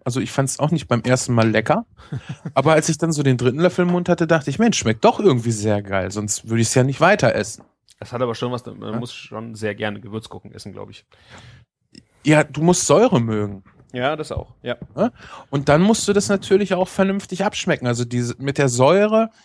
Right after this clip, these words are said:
Speaker 1: ähm, musst du, äh, einen Grad hinbekommen, dass es halt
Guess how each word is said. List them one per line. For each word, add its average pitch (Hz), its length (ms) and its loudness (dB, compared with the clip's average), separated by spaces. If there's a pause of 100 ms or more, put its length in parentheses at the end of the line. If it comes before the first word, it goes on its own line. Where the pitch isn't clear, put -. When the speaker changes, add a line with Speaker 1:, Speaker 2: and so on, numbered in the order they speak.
(880)
Speaker 1:
ähm, 156 340 2
musst 131 480 0
du, 156 560 4 (960)
äh, 113 260 -2
einen 131 120 -2
Grad 123 360 2
hinbekommen, 185 600 0
dass 135 220 0
es 135 140 -6
halt 135 600 0